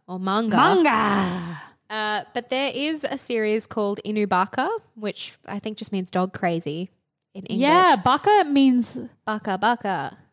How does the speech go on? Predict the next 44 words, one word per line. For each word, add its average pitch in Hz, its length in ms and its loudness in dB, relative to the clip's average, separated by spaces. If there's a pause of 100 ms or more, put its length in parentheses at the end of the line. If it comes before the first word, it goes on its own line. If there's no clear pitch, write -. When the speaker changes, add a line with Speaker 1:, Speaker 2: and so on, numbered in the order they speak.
(280)
Speaker 2:
Baka 262 200 4
Speaker 1:
Crazy. 508 160 6
Speaker 2:
from 330 240 2
my 285 200 6
memory 220 360 2
means, 214 260 0
like, 190 320 -4
bad 214 520 2
or, 190 100 2
like, 190 200 0
liar. 196 680 0 (340)
Speaker 1:
Oh. 214 180 -4 (480)
Speaker 2:
But 240 200 2
crazy 294 400 4
would 220 120 2
probably 226 380 4
fit 220 220 -2
in 202 100 -2
the 196 80 -6
context. 208 360 -8
Speaker 1:
Dog 233 180 0
crazy, 208 460 -2
I 196 80 -4
think, 190 320 -12
was 202 140 -16
the 202 280 -8
translation. 214 500 -6
Speaker 2:
Baka, 196 340 -8 (140)
baka, - 260 -20 (100)
baka. 226 160 -10
Speaker 1:
Um, 330 840 0
Speaker 2:
I 311 100 -8
need 320 120 -4
to 196 60 -6
look 240 200 -4
now 190 180 -2
'cause 233 200 -10
my 226 100 -2
Japanese 226 400 -4
is 196 100 -8
failing 226 260 -6
me. 190 220 -12 (140)
Speaker 1:
also 349 260 -2
featured 208 560 -4